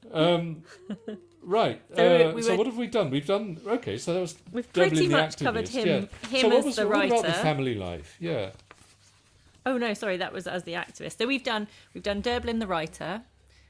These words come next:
Speaker 2: We've covered Durbin the activist. That was,
Speaker 1: Yeah.
Speaker 2: that was quite a serious conversation. And now <laughs> we're on to Durbin the family man.
Speaker 1: Yes.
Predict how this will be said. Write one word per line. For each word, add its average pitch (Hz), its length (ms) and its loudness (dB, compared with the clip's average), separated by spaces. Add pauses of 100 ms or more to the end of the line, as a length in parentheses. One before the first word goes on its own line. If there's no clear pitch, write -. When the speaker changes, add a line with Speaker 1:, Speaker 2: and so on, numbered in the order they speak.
(140)
Speaker 2:
We've 180 220 -8
covered 202 520 -6
Durbin 185 360 -6
the 175 80 -8
activist. - 880 -10 (300)
That 107 100 -8
was, 90 120 -10
Speaker 1:
Yeah. 120 40 -10 (160)
Speaker 2:
that - 60 -20
was - 80 -20
quite - 160 -10
a - 180 -10
serious 151 260 -8
conversation. 147 680 -12 (400)
And 185 240 -2
now 220 280 0
<laughs> 214 80 0
we're 190 200 -2
on 180 240 -6
to 165 260 -6
Durbin 185 500 0
the 165 60 -6
family 156 400 -2
man. 151 440 -8 (180)
Speaker 1:
Yes. - 520 -2